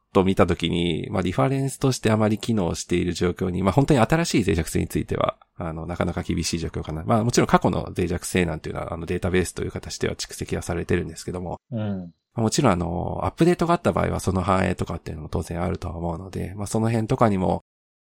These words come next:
Speaker 1: まあ、影響というかしわ寄せがいってるのかなというところではある中で、一応体制の強化はしますよというところもアナウンスしつつ、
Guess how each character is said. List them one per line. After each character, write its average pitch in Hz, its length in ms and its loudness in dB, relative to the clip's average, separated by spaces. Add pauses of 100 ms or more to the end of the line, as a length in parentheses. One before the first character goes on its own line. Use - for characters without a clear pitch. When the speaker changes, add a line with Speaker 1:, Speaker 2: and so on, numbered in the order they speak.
(220)
Speaker 1:
ま 101 60 4
あ、 - 20 6
影 98 120 6
響 101 160 4
と 95 100 -2
い - 20 -4
う - 20 -4
か - 80 -2
し - 140 -2
わ 92 80 2
寄 92 80 -2
せ 120 100 2
が 113 80 2
い 95 40 2
っ - 40 -4
て - 180 -2
る 92 120 2
の 90 80 -4
か 87 100 -6
な 92 220 0
と 85 200 -8 (160)
い 98 100 -4
う 95 180 -2
と 101 160 0
こ 101 180 2
ろ 98 300 4
で 110 140 6
は 92 340 4
あ 95 80 4
る 95 360 2
中 95 300 0
で、 104 280 4 (560)
一 - 200 0
応 170 240 8
体 131 320 8
制 147 280 4
の 156 100 4
強 180 240 6
化 - 100 0
は 85 120 2
し - 120 0
ま 101 140 4
す - 140 2
よ 95 120 8
と 85 240 0
い 98 120 0
う 101 60 2
と 110 120 0
こ 131 100 6
ろ 127 100 4
も 113 440 6
ア 101 100 2
ナ 104 160 2
ウ 101 40 0
ン - 20 -2
ス 104 160 0
し - 40 -8
つ - 140 -2
つ、 104 320 4